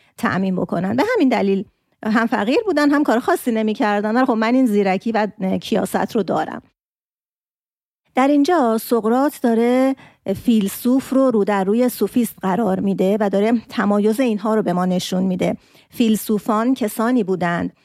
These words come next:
که خودشون رو از شر ثروت خلاص می‌کردن تا مانع تفکرشون نشه، یعنی دست و پاشون رو نبنده و آزاد باشن که،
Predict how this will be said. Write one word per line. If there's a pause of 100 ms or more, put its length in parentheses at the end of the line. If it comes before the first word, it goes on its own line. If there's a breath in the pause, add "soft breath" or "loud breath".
(180)
که
خودشون
رو
از
شر
ثروت
خلاص
می‌کردن
تا
مانع
تفکرشون
نشه،
یعنی
دست
و
پاشون
رو
نبنده
و
آزاد
باشن
که،